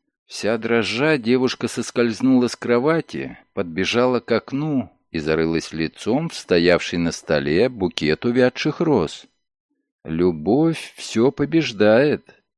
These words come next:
Она заставляет принцессу оставить двор, бросить вызов монарху, пренебречь своим происхождением и упасть в объятия безродного любовника. Побуждаемая ею, скромная девушка-клерк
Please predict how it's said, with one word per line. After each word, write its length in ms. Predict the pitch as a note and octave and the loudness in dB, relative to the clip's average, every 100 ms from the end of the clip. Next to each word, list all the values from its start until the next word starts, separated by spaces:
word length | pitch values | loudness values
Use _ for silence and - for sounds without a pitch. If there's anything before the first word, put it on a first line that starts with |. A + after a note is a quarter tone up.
| _ _ _ - | _ _ _ -4
Она 300 | G2 F#3 G3 | -2 -2 -2
заставляет 760 | C3 - A2+ G#2+ B2 A#2+ - | -4 -4 -2 2 4 4 2
принцессу 680 | - A2+ G#2+ - F#3 - G2+ | 0 0 0 0 0 0 0
оставить 640 | E2+ - - E2 D#2+ D#2 D2+ | 0 0 0 0 0 -4 -8
двор, 540 | D2+ G2+ D3+ D3 - _ _ _ | -4 -2 -2 -4 -10 _ _ _
бросить 580 | A2+ E3+ G#3 - A2+ - | -4 2 2 2 -4 -2
вызов 380 | F#2+ F2 F2 - | 0 2 2 2
монарху, 760 | E2+ G#2 D#3+ E3+ D3 - C#3 - _ | 4 4 4 0 -4 -6 -8 -10 _
пренебречь 680 | - D#2 E2 D#2+ E2+ E2 - | -4 0 2 2 0 0 -4
своим 360 | - E2 E2 D#2 | -6 -2 -2 -2
происхождением 1400 | E2+ D#2+ D#2 - F#2 F2 B2+ E3+ C#3+ D#2 C2+ C2 C2 _ _ | -2 -2 -4 -4 -4 -2 -4 -4 -4 -4 -6 -10 -14 _ _
и 160 | E2+ F2+ | -2 0
упасть 500 | F#2+ - F3+ F3+ C#3+ | 0 2 0 0 2
в 80 | |
объятия 680 | C3+ A2 A#2+ E3+ - D3+ D#3 | 2 4 2 2 0 0 0
безродного 720 | C#3 C#3 D3 D#3+ D3 D3+ D3+ | 0 -2 0 0 0 0 0
любовника. 920 | D#3 E3 E3 A2+ C#2+ C2+ - B1+ A#1+ - _ _ _ _ | 2 2 2 2 0 -6 -6 -8 -8 -12 _ _ _ _
Побуждаемая 880 | - B2+ D#3 D#3 F#3+ F#3 F3 F3 F3 | -8 -2 -2 0 0 0 -2 -2 -2
ею, 720 | E3+ E3 G#3 G#3 A#2 D#2 C2 - - | -4 -4 -4 -2 -2 -2 -4 -12 -16
скромная 680 | - - F2 F2 F#2 F2 F2 | -12 0 2 4 4 4 4
девушка-клерк 1040 | F2+ F#2 - - F2+ C3 E3 E3+ - | 4 4 2 -2 -4 0 0 0 -6